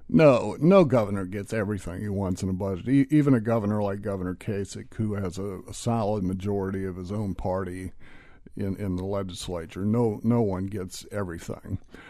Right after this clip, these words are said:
He got, uh, he, he didn't get quite the income tax cut that he wanted. Uh,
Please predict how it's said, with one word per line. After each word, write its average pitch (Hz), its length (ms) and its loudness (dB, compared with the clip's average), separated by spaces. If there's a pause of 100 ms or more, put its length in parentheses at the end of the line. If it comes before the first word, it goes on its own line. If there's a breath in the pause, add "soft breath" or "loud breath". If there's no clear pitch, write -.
(220 loud breath)
He 156 160 0
got, 143 320 8 (240)
uh, 127 200 0
he, 127 160 4
he 117 200 2
didn't 143 200 10
get 123 200 4 (640)
quite 123 380 2 (100)
the 95 340 -2
income 113 440 2
tax 98 420 -4
cut 101 300 -4
that 98 120 -10
he 98 80 -8
wanted. 98 600 -4
Uh, 90 380 -6